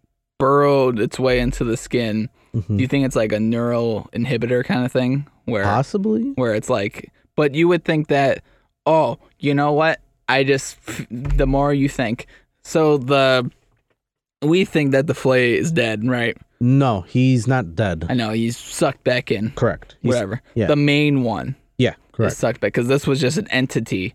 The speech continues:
Speaker 2: Yeah, it was a hive mind, yeah.
Speaker 1: Yes, of, of the actual Flay.
Speaker 2: Mm-hmm.
Speaker 1: So what I'm thinking, 'cause all of them died when he, when they closed it, though.
Speaker 2: Correct.
Speaker 1: So what I'm thinking is that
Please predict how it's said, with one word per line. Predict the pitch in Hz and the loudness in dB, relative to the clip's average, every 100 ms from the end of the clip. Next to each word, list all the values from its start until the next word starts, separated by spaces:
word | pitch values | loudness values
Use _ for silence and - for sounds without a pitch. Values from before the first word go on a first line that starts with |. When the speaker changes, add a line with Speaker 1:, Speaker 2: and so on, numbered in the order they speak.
| - | -4
Speaker 2:
Yeah, | 135 131 | -2 0
it | 139 | 2
was | 131 117 | 2 4
a | 117 107 92 | 2 2 2
hive | 107 101 | 0 0
mind, | 101 92 85 - | 0 0 2 0
yeah. | - | 0
Speaker 1:
Yes, | 82 - | -4 -4
of, | 123 113 - | -2 -2 -2
of | 127 127 120 147 | 0 0 0 -2
the | 120 | -2
actual | 98 - - 71 | -2 -6 -8 -8
Flay. | - 110 - - | -4 -6 -4 -2
Speaker 2:
Mm-hmm. | 110 107 95 92 | 0 0 0 -2
Speaker 1:
So | - 131 120 113 135 | 0 2 2 0 -4
what | 131 127 127 | 0 0 2
I'm | 143 143 | 0 -2
thinking, | - 120 123 117 123 | -2 -2 -2 -2 0
'cause | 156 | 0
all | 175 196 | 2 2
of | 190 | 2
them | 143 123 | 0 2
died | 135 151 131 | 2 2 0
when | 117 | 0
he, | 170 110 87 | 0 0 -2
when | - 120 113 | -2 0 0
they | 101 | -2
closed | - 143 139 107 | 0 2 2 -2
it, | - - | -6 -6
though. | - - - _ _ - | -8 -8 -14 _ _ -2
Speaker 2:
Correct. | 131 90 _ - - - | 0 -2 _ -20 -20 -4
Speaker 1:
So | 131 117 113 127 _ _ _ _ _ _ _ | 0 0 0 -4 _ _ _ _ _ _ _
what | 120 127 | -2 0
I'm | 127 131 | 0 -2
thinking | 127 117 110 | -2 -2 -2
is | 120 | -2
that | 110 104 | -2 -4